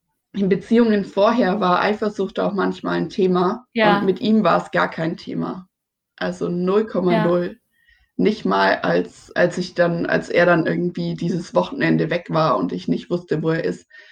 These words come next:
Speaker 1: Nicht mal da war es ein Thema.
Speaker 2: Ja.
Speaker 1: Nicht mal da hab ich mir gedacht, „Boah, ist der jetzt bei irgendeiner?“
Speaker 2: Ja, ja, klar. Das, das ist ja auch so eindrücklich daran, wie du dir einfach die ganze Zeit nur denkst, „Boah, ich hoffe, er kriegt das mit den Prüfungen hin.“
Speaker 1: Ja.
Speaker 2: So, also das ist ja voll, voll krass.
Speaker 1: Ja.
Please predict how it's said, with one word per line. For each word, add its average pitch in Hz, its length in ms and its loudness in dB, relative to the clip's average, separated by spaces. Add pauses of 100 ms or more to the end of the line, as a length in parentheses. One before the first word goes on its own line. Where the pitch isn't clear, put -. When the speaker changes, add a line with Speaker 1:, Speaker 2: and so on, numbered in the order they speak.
(180)
Speaker 1:
Nicht 240 220 4
mal 170 180 2
da 175 280 2
war 165 140 0
es 175 140 -10
ein 165 100 -8
Thema. 208 220 -2
Speaker 2:
Ja. 220 120 2
Speaker 1:
Nicht - 140 -2
mal 175 180 0
da 180 280 2
hab 180 100 0
ich 170 140 -4
mir 170 120 0
gedacht, 175 480 -2
„Boah, 160 200 0
ist - 200 -4
der 170 80 0
jetzt 160 200 -2
bei 147 120 -4
irgendeiner?“ 180 720 -4 (200)
Speaker 2:
Ja, 226 140 2
ja, 226 160 2
klar. 220 340 -2
Das, 202 240 -12 (560)
das 202 140 -4
ist 233 120 -6
ja 208 140 0
auch 202 60 -2
so - 120 -4
eindrücklich 214 640 -2
daran, 190 340 -4
wie 202 100 -4
du 208 140 -6
dir 190 160 0
einfach 190 280 -4
die 214 120 -6
ganze 196 220 -2
Zeit 208 160 -4
nur 202 140 -6
denkst, 196 300 -4 (360)
„Boah, 196 160 0
ich 190 120 -4
hoffe, 208 220 0
er 190 80 -2
kriegt 220 260 -8
das 208 120 -6
mit 202 160 -2
den 196 80 -2
Prüfungen 190 540 -6
hin.“ 175 100 0
Speaker 1:
Ja. 202 320 -2
Speaker 2:
So, 196 180 -4
also 180 280 -2
das 190 200 -6
ist 196 140 -10
ja 196 80 -4
voll, 202 340 -4 (340)
voll 202 260 -4
krass. 196 360 -6
Speaker 1:
Ja. 214 300 -4